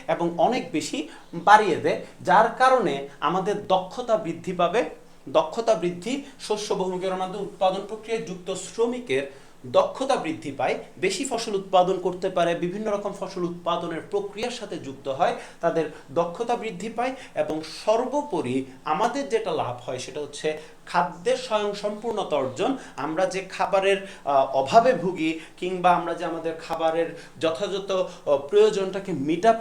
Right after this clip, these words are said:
করতে পারি না, সেই খাদ্যের স্বয়ংসম্পূর্ণতা অর্জনে শস্য বহুমুখীকরণ আমাদেরকে সহায়তা করে।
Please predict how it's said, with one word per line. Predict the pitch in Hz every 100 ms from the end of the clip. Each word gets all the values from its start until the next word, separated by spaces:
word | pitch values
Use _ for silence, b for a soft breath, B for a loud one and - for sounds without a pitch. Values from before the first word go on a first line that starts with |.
| -
করতে | 262 269 233
পারি | - 123 107
না, | 139 269 B -
সেই | - 180 180 B -
খাদ্যের | 196 190 - 262 -
স্বয়ংসম্পূর্ণতা | - 190 175 175 165 160 151 143
অর্জনে | 139 123 131 143 302 B B
শস্য | - 262 - -
বহুমুখীকরণ | 147 156 143 147 139 135
আমাদেরকে | 127 123 127 - 254 B B
সহায়তা | - 139 135 131 - 123 120 B -
করে। | 135